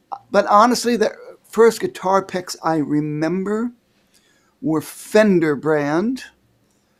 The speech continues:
And it was the Fender brand with the, uh,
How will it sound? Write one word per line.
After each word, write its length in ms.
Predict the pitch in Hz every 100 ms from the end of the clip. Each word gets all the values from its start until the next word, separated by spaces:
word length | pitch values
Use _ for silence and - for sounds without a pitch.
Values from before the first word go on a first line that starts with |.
| _ _
And 400 | - 165 160 165
it 100 | 156
was 200 | 156 156
the 80 | -
Fender 640 | - - 185 190 208 202 202
brand 640 | 180 196 202 196 196 185 -
with 380 | 151 170 170 -
the, 520 | 151 160 160 156 151
uh, 280 | 147 135